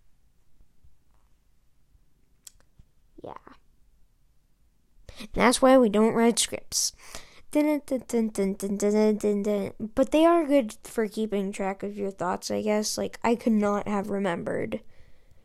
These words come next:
ten of the planes and their specific features, like, right then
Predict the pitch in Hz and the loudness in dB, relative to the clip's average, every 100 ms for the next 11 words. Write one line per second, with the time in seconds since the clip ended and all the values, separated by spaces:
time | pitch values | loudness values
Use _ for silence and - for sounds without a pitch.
0 | - - - - - - - - - 247 | -20 -18 -14 -14 -14 -8 -8 -4 2 6
1 | 247 240 247 247 226 - - - - - | 6 4 2 2 0 -6 -20 -20 -20 -20
2 | - _ - - - _ - _ - - | -20 _ -20 -20 -20 _ -20 _ -20 -2
3 | 240 233 190 226 220 214 202 190 190 180 | 2 2 2 -2 0 -2 0 -2 -6 -8
4 | 208 - - - 220 220 202 196 185 208 | -6 -8 -10 -8 -4 0 0 0 0 -2
5 | 220 _ _ _ _ _ - - - 233 | -6 _ _ _ _ _ -12 -4 -2 2
6 | 254 269 - - - - - 214 - 208 | 2 0 -4 -10 -12 -8 -2 -2 0 2
7 | 196 185 202 - - - _ - - - | 2 2 0 -2 -4 -8 _ -20 -20 -20
8 | - 226 196 196 - - - - _ - | -6 0 0 -2 -18 -20 -20 -20 _ -8
9 | 208 208 208 220 214 202 202 196 110 110 | -4 0 2 4 4 2 0 -2 -2 -8